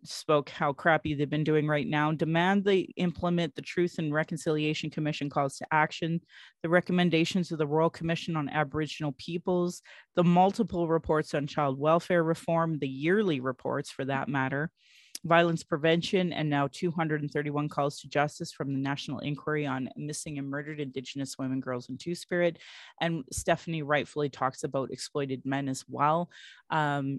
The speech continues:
you know, when you impose poverty through policy, this is the result. So M M I E P, uh, missing and murdered Indigenous exploited persons. That's the hashtag, folks. Um,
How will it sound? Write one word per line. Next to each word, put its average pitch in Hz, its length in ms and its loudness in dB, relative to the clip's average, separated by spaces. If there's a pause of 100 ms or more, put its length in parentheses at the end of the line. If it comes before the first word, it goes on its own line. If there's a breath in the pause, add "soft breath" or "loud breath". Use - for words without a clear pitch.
you 165 80 -2
know, 160 100 2
when 151 140 0
you 160 140 0
impose 180 480 4
poverty 156 640 0 (340)
through 185 260 0
policy, 127 800 0
this - 260 -6
is 151 160 -8
the 165 120 -4
result. 143 440 0
So 135 240 -2
M 170 240 -2
M 170 200 -2
I 147 240 -2
E 143 300 -8
P, 123 400 -8 (460 soft breath)
uh, 135 200 0
missing 170 420 -4
and 156 100 -4
murdered 151 340 -4
Indigenous 143 580 -6
exploited 143 600 -4
persons. 139 680 -4 (120)
That's 139 300 -2
the 165 100 -2
hashtag, 156 680 -4
folks. - 520 -10 (640 loud breath)
Um, 160 580 4